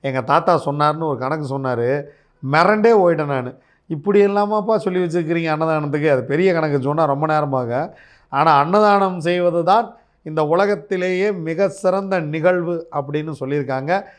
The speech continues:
இயன்ற வரைக்கும் இயலாதவர்களுக்கு அன்னதானம் செய்யுங்கள். எம்பெருமான் முருகப்பெருமானும் என்னப்பன் சொக்கநாதனும் உங்களுக்கு எல்லா வகையான மகிழ்ச்சியும் கொடுக்கட்டும். வாங்க, இன்றைய பஞ்சாங்கம் எப்படி இருக்கிறது பார்க்கலாம். திதி, யோகம், கரணம், நாள், நட்சத்திரம்.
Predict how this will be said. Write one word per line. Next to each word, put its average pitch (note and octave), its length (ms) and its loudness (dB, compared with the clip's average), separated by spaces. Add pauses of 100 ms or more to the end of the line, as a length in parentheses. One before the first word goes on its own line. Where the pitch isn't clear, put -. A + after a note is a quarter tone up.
(200)
இயன்ற F3 360 2
வரைக்கும் E3 460 0 (120)
இயலாதவர்களுக்கு F3 880 2 (140)
அன்னதானம் D3+ 520 -2
செய்யுங்கள். C3+ 440 -2 (340)
எம்பெருமான் D3 500 2
முருகப்பெருமானும் F3 800 0
என்னப்பன் C#3 520 -6
சொக்கநாதனும் E3 540 -2
உங்களுக்கு C#3 480 -4 (240)
எல்லா D#3 340 2
வகையான C#3+ 440 0
மகிழ்ச்சியும் D#3 720 -6
கொடுக்கட்டும். C3 420 -2 (300)
வாங்க, C#3+ 480 0 (180)
இன்றைய C3+ 640 0 (540)
பஞ்சாங்கம் F3+ 480 0
எப்படி D3+ 260 -2
இருக்கிறது C#3 420 0
பார்க்கலாம். C3 540 -2
திதி, D#3 240 -2
யோகம், D3 320 -2
கரணம், C#3+ 400 -4
நாள், C#3 260 0
நட்சத்திரம். C3 560 -6